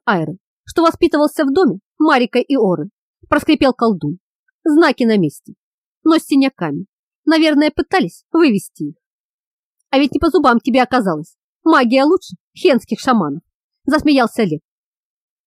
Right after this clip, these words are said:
«Ты говоришь о тех шаманах, которых сам и убил?»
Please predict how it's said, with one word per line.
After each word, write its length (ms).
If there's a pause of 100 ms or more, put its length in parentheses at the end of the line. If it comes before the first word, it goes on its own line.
(100)
«Ты 100
говоришь 420
о 100
тех 160
шаманах, 480
которых 300
сам 320
и 60
убил?» 260